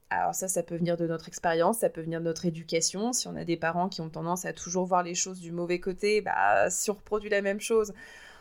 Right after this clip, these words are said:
on va voir très souvent le verre à moitié vide. Et puis, euh, bon, bah, voilà, ceux, ceux qui me suivent depuis, euh, depuis des années maintenant sur les réseaux le savent, qui... Et c'est ce qui, ce qui en fait mon, ma profession aujourd'hui, hein, d'être coach et thérapeute holistique. Euh,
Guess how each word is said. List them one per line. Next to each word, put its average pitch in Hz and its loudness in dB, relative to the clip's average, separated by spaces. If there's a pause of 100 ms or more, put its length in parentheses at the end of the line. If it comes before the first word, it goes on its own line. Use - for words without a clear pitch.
(220)
on 220 0
va 214 8
voir 214 2
très 233 -2
souvent 220 0
le 202 0
verre 196 4
à 196 2
moitié 185 -4
vide. 185 0 (260)
Et 220 -2
puis, 233 -2
euh, 190 4
bon, 190 -8
bah, 180 4
voilà, 185 2
ceux, - -14
ceux 220 -8
qui 214 -8
me 196 -8
suivent 208 -4
depuis, 180 -4
euh, 190 2
depuis 180 -12
des 185 -6
années 196 -2
maintenant 185 -6
sur 208 -8
les 175 0
réseaux 175 -2
le 180 -2
savent, 202 -2
qui... - -20 (280)
Et 190 0
c'est 202 0
ce - -4
qui, 175 -8
ce - -4
qui - -4
en 165 -2
fait 196 2
mon, 160 -4
ma 170 2
profession 180 -2
aujourd'hui, 180 -2
hein, 214 2
d'être 165 -6
coach 196 -2
et 180 -4
thérapeute 180 -2
holistique. 170 -4 (600)
Euh, 165 0